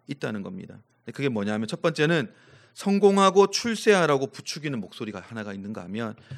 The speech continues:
또 하나는 무조건적인 사랑을 말씀하시는 하나님의 음성이 있다는 거예요. 그러니까 이 두 가지 음성 중에서 무엇을 들을지를 교회의 리더들은, 어,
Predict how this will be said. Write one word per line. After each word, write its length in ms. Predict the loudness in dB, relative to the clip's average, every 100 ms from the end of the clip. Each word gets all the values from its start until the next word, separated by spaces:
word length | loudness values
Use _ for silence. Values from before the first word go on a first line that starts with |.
| -16 0
또 120 | 4
하나는 520 | 6 6 4 4 0 -8 _
무조건적인 920 | -8 0 2 2 2 0 2 2 0 -2
사랑을 380 | 0 0 2 0
말씀하시는 800 | -2 -4 -6 -6 -4 -4 -4 -6 -20 _
하나님의 480 | -12 -10 -8 -8
음성이 600 | -8 -10 -10 -10 -10 -12 -16 _
있다는 380 | -20 -18 -18 -18
거예요. 180 | -20 -20 _ _ _ _ _ _ -2
그러니까 100 | 0
이 180 | 0
두 140 | 0 6
가지 240 | 8 8
음성 260 | 2 0 -2
중에서 340 | -2 0 -2
무엇을 520 | -2 -2 0 0 0
들을지를 760 | -2 -2 -2 -2 2 4 2 -4 _ _ -4
교회의 680 | 2 4 6 8 8 4 0
리더들은, 760 | -2 2 2 2 0 0 -2 -8 _ _ _ -16
어, 320 | -12 -12